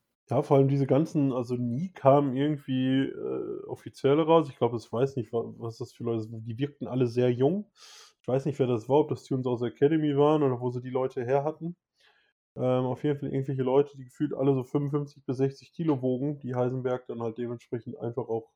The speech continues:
zu Boden geschlagen hat. Äh, ja, wirkte sehr, sehr merkwürdig, aber am Ende gewann auf jeden Fall Heisenberg. Ähm, ich hab so ein bisschen nachgedacht, Emra,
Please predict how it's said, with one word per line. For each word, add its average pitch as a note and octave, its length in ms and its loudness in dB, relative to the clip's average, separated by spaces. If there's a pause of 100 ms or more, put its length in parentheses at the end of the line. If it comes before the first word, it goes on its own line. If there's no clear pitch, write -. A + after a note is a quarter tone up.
(200)
zu A#2+ 160 -18
Boden C3+ 300 -2
geschlagen C3+ 520 0
hat. C3+ 180 -2 (560)
Äh, A#2 380 0
ja, G#2 260 2
wirkte D#3+ 300 4
sehr, C#3+ 180 8
sehr C#3+ 140 8
merkwürdig, D#3 760 4
aber B2+ 200 6
am A#2 120 0
Ende A#2+ 220 -2
gewann A2+ 280 -6
auf A2 160 -8
jeden A2 100 -10
Fall A2+ 160 -2
Heisenberg. A#2 580 4 (200)
Ähm, A2 680 -4 (680)
ich G#3+ 180 4
hab C#4 100 8
so D4 60 2
ein A#3+ 80 4
bisschen A3+ 240 2
nachgedacht, G#3+ 680 4
Emra, E3 460 4